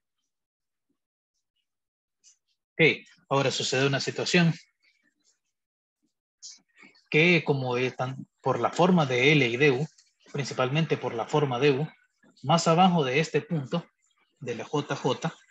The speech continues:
hay puros ceros. O sea que esta parte de aquí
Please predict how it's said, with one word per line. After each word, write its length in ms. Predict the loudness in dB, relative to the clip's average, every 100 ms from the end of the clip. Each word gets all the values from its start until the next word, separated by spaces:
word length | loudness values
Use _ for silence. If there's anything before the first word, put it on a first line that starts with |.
| _ _ _ _ -2
hay 120 | 0 2
puros 320 | 0 -2 2
ceros. 460 | 4 4 0 -10 _ _ _ _ _ _ _ _ _ _ _
O 40 | -8
sea 160 | -4
que 180 | -2 -2
esta 220 | 0 -2 -2
parte 280 | -2 0
de 80 | 0
aquí 340 | 0 -4 -4